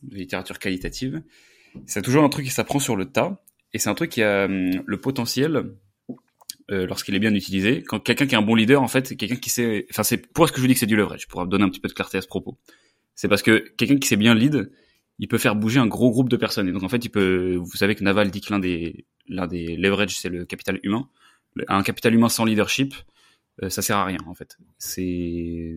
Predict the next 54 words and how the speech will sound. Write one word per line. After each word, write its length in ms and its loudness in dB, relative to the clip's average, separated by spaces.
Enfin, 180 -10
voilà, 240 -4
c'est, 160 -12
t'as, 140 -12
t'as 120 -10
plein 140 -2
de 60 -2
gens, 160 0
mais 80 -6
tu 80 -12
sais 100 -10
pas 80 -2
les 140 -2
emmener 180 0
à 20 0
une 100 0
direc-, 320 -6
dans 120 -2
une 140 2
direction 340 4
précise, 400 2
parce 160 -10
que 60 -14
pour 120 0
moi, 100 10
la 60 10
définition 380 0
du 100 0
leadership, 500 0
et 20 -8
on 80 -6
pourra 160 -4
en 60 -2
rediscuter 580 -6
avec 200 -12
mes 80 -2
camarades, 420 0
c'est 400 -2
emmener 240 6
les 120 6
gens 200 2
d'un 140 -2
point 260 -6
A 260 -2
à 60 -4
un 100 -2
point 200 -6
B, 200 -6
très 160 -10
simplement. 400 -12
Donc 120 -8
pour 140 -8
ça, 200 2
euh, 440 0